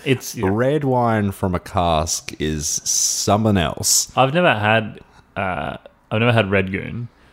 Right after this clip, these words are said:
Speaker 1: but
Speaker 2: It's
Speaker 1: I
Speaker 2: not
Speaker 1: believe
Speaker 2: nice.
Speaker 1: red cask wine, I feel, is what I remember seeing Mum and Dad drink more often.
Speaker 2: Interestingly, though, rosé from a cask is actually quite nice.
Speaker 1: Well, that's a mixture of the two. Best of both worlds.
Speaker 2: Yeah.
Speaker 1: Um, I'm just having such bad flashbacks thinking about Goon. Um,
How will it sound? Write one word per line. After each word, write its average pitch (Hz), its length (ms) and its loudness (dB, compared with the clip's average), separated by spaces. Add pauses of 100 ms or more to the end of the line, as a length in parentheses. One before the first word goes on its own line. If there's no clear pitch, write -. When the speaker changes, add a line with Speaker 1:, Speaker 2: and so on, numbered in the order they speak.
(160)
Speaker 1:
but 120 100 2
Speaker 2:
It's 120 100 6
Speaker 1:
I - 40 0
Speaker 2:
not 123 60 6
Speaker 1:
believe 139 240 4
Speaker 2:
nice. 113 220 -8
Speaker 1:
red 120 340 2
cask 113 420 2
wine, 98 160 0
I 95 80 -2
feel, 101 220 -2
is 92 100 -4
what 98 80 -4
I 95 80 2
remember 92 240 -4
seeing 92 300 -2
Mum 92 180 0
and 90 100 -4
Dad 90 180 -2
drink 98 220 -4
more 98 200 -4
often. - 340 -10
Speaker 2:
Interestingly, 107 640 0
though, 92 300 4
rosé 101 720 2
from 80 180 -4
a 67 40 -6
cask 69 400 -2
is 80 80 -2
actually 71 240 -2
quite 62 200 0
nice. - 540 -2
Speaker 1:
Well, 117 180 4
that's - 100 -2
a 104 40 -6
mixture 92 300 -4
of 87 60 -4
the 95 80 -4
two. 131 260 2
Best 95 240 -2
of - 40 -20
both 135 240 0
worlds. - 200 -4
Speaker 2:
Yeah. 82 240 0 (420)
Speaker 1:
Um, 107 600 0 (340)
I'm 113 120 -2
just 143 120 2
having 170 180 2
such 127 180 -2
bad 95 220 4
flashbacks 92 480 -4
thinking 92 340 -10
about - 320 -10
Goon. 65 300 -10 (720)
Um, 107 540 0